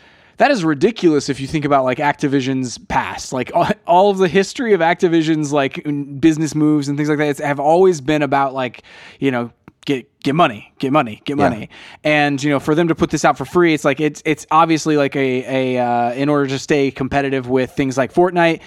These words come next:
Speaker 1: things like Apex. Um, but at the same time, I'm, e-, even though those, those companies force their hand, I'm like, "I'm happy we're here. I'm happy that they're
Speaker 2: Yeah.
Speaker 1: doing it." And it feels great that they're doing that. So,
Speaker 2: Yeah.
Speaker 1: um,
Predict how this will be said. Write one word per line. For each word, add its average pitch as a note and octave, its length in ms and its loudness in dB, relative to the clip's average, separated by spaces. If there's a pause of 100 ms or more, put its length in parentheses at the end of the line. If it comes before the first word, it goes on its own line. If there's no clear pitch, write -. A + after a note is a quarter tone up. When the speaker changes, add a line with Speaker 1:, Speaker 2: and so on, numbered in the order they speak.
(100)
Speaker 1:
things C3+ 160 -2
like A#2+ 140 -2
Apex. D#3 560 0 (480)
Um, C#3 380 2
but F#3 180 4
at D#3+ 80 -4
the D3 60 -6
same D3+ 220 0
time, E3 360 2 (360)
I'm, E3 500 2 (420)
e-, E3+ 100 -16 (120)
even F#3+ 240 0
though F#3 100 6
those, E3+ 220 0
those D#3+ 180 2
companies E3+ 260 0
force E3 200 2
their D3+ 120 0
hand, E3+ 180 2
I'm C#3+ 60 2
like, C3+ 100 0
"I'm C3 100 0
happy D3 280 0
we're C#3+ 200 2
here. D3+ 300 0 (200)
I'm C3+ 80 -2
happy D#3+ 240 2
that D3 140 0
they're C3 120 2
Speaker 2:
Yeah. - 60 2
Speaker 1:
doing D3+ 260 2
it." C3 40 -4
And C3+ 160 0
it C#3 80 -2
feels E3+ 320 2
great D3 340 0
that C#3+ 140 -2
they're C3+ 120 0
doing C3 300 0
that. G#2+ 280 -6
So, A#2+ 320 -6 (300)
Speaker 2:
Yeah. A#2+ 340 2
Speaker 1:
um, A2+ 160 -6